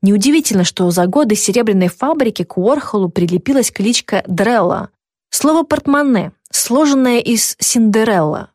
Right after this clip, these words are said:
Золушка, девушка, которую семья оставила на кухне, отправившись на бал, и Дракула. Дракула, что питается живым веществом других людей. Уорхол всегда был жаден до людей, особенно красивых или знаменитых, или могущественных,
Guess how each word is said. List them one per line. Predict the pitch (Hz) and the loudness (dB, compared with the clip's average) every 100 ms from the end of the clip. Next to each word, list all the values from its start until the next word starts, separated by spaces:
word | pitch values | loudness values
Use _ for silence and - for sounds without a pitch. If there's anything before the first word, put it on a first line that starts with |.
| _ | _
Золушка, | 214 262 185 151 - - _ _ - | -2 0 0 -2 -6 -16 _ _ -2
девушка, | 196 269 196 - 165 | 0 2 0 -4 -6
которую | - 170 240 220 | -6 -2 0 2
семья | 190 - 185 196 262 | 0 0 0 0 -2
оставила | - 170 - 220 202 170 | -2 -4 -2 -2 0 0
на | 165 165 | -2 -2
кухне, | - 311 240 185 | -2 -2 0 -2
отправившись | - 214 240 226 226 - | 0 -2 -2 -2 -2 -2
на | 220 | -2
бал, | 208 185 - - _ _ _ - | 0 -2 -4 -10 _ _ _ -6
и | 226 220 - | -4 -4 -4
Дракула. | 175 196 185 - 135 151 - _ _ _ _ _ _ _ - | -2 0 -2 -6 -8 -8 -12 _ _ _ _ _ _ _ -4
Дракула, | 175 285 294 180 165 | 0 0 0 -2 -2
что | - - | -4 -6
питается | 180 220 247 226 - 180 | -4 0 0 0 -2 -2
живым | 185 180 277 | 0 2 2
веществом | 233 196 175 - 208 226 | 2 0 -2 -4 0 2
других | 196 185 190 - | 2 2 -2 0
людей. | 214 190 185 147 - _ _ _ _ - | -2 2 0 -2 -10 _ _ _ _ -4
Уорхол | 202 285 - 240 | -2 0 0 0
всегда | - 226 220 254 | 0 0 0 0
был | 175 | -2
жаден | 185 190 185 175 | 0 0 0 0
до | 175 | 0
людей, | 175 170 170 165 - - | 0 0 -2 -4 -6 -8
особенно | 180 240 220 196 | -4 0 2 0
красивых | 180 - 170 - 254 269 190 - | -2 -4 -6 -2 0 0 0 -4
или | 165 165 | -4 -2
знаменитых, | 170 170 165 175 254 269 180 175 | 0 0 2 2 2 0 -2 -2
или | 165 | 0
могущественных, | 165 180 185 269 - 202 - 185 175 | 0 0 2 2 0 -4 -2 0 0